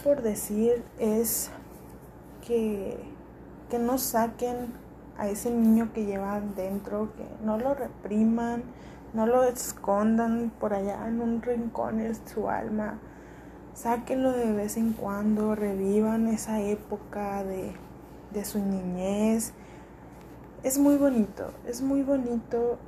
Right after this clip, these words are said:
Yo, eh, tengo pues un hermano chiquito y a veces,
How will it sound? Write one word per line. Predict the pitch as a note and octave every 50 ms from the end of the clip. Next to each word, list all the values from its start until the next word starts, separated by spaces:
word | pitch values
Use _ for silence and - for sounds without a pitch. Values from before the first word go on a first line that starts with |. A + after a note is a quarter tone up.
| - A3
Yo, | A3+ A3+ A#3+ B3 B3 B3 B3 B3 A#3+ A#3 - - - - - - - - - - - -
eh, | - A3 G#3+ G#3 G3+ F#3+ - - - - - - - - - - -
tengo | - A#3 A3+ A3+ B3 C4
pues | C4 - G#3+ G#3 -
un | G#3+ G#3 G#3+
hermano | G#3+ G#3+ G#3+ G3+ F#3+ G3 G3+ G#3 A3 A3
chiquito | - - - - - - G#3 G3 - - - A3+ A3+ A#3+ D4 D4 - - - -
y | A3+ G#3+ G3+ G3+ G3 F#3+ F#3+ G3 F#3+ - - -
a | - -
veces, | - - G#3+ - A#3+ B3+ C4 -